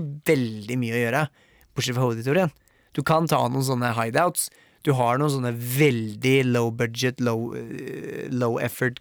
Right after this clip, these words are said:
quests du kan gjøre her og der. Men det er vel egentlig det. Og det er helt greit.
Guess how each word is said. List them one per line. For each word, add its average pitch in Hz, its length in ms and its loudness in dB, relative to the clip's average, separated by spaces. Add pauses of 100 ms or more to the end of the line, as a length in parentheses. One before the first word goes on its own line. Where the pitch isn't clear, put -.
quests - 640 -2
du 139 100 -2
kan 143 140 0
gjøre 139 200 4
her 143 200 2
og 151 60 2
der. 208 200 2 (500)
Men 117 140 -6
det 160 100 4
er 92 200 -2
vel 143 100 2
egentlig 139 260 2
det. 185 180 2 (640)
Og 151 60 4
det 226 80 6
er 196 100 2
helt 247 140 4
greit. 294 480 0